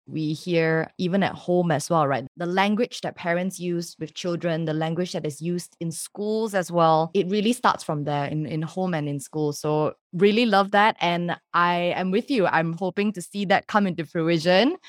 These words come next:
and to see that actually happen in Malaysia in the near future, hopefully, because it is something that is so important and so fundamental.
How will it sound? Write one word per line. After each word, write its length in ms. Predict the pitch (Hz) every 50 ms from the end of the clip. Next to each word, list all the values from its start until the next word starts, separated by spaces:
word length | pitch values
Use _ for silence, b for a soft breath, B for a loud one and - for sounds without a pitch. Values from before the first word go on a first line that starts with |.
| B B B B B B
and 280 | - 170 170 170 165 170
to 80 | 170 160
see 160 | - 202 185
that 120 | 190 -
actually 340 | 151 165 - - 170 175 180
happen 380 | 165 165 156 147 - 175 175 165
in 120 | 151 147
Malaysia 560 | 143 139 139 143 143 143 143 139 151 151 147 -
in 140 | - 196
the 100 | 190 190
near 240 | 190 190 208 208 226
future, 360 | 220 - 156 147 - 165 143
hopefully, 380 | 143 - 139 - - - 139 147
because 280 | 143 147 143 196 202 -
it 100 | 170 170
is 120 | 180 -
something 340 | - 151 151 143 160 165 160
that 100 | 151 143
is 140 | 147 - -
so 200 | - 175 180 180
important 680 | 160 151 - 147 147 147 139 - 151 147 147 151 151 -
and 280 | - 143 143 143 143 139 B B B B B B
so 200 | - - 302 294
fundamental. 840 | - - - 160 151 165 165 147 131 139 - - - - - -